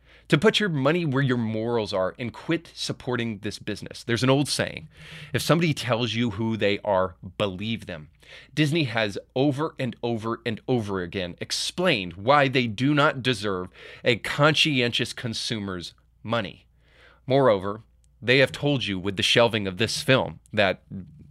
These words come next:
Angel Studios had to buy back from them to even see the light of day.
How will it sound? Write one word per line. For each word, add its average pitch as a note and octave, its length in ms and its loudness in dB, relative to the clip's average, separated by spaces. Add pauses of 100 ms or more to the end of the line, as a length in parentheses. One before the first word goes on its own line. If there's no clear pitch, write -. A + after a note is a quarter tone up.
Angel G#2 200 -2
Studios B2 440 0
had G2+ 140 0
to G2 80 -4
buy A2+ 160 2
back B2 240 0
from A2+ 140 -4
them A2+ 120 -2
to A#2 140 -6
even C3 320 -2
see A#2+ 280 -4
the G2+ 120 -2
light F2+ 220 0
of F2 100 -10
day. C2+ 260 -6